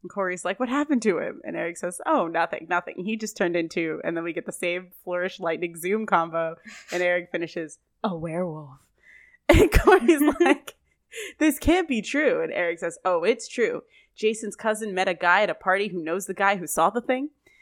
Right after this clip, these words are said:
They keep it in a secret steel-walled room in the Pentagon, like this artist rendering. It's already killed six guards.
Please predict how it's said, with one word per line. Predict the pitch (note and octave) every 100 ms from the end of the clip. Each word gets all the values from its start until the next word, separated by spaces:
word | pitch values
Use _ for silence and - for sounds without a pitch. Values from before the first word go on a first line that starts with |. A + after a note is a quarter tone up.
| _ -
They | G#3
keep | C4+ C#4
it | B3
in | B3+
a | -
secret | - A#3 A#3 G#3+ -
steel-walled | - - B3+ D4+ B3 A3 A3+ G#3 E3
room | G#3+ A#3 F3+
in |
the | D#3+
Pentagon, | D#3+ G#3+ A3+ - D#3 E3
like | E3+ -
this | D#3+
artist | F3+ G3+ A3+
rendering. | B3 B3+ B3+ C4+ C#4 _ _
It's | - - -
already | G#3+ G3+
killed | - F#3 D#3+
six | - - G3+ G3 -
guards. | F3+ E3+ D#3 - -